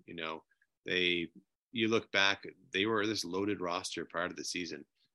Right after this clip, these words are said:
They lost three really important pieces before the season even started.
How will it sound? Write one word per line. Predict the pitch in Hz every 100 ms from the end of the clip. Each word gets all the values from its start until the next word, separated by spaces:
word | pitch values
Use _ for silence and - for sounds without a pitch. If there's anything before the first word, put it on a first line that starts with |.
| _
They | 101
lost | 92 87 80 - -
three | 95 95
really | 92 90 90 85
important | - 92 87 82
pieces | - 87 - -
before | - - 90
the | 80
season | - 87 87
even | 78 71
started. | - 82 80 73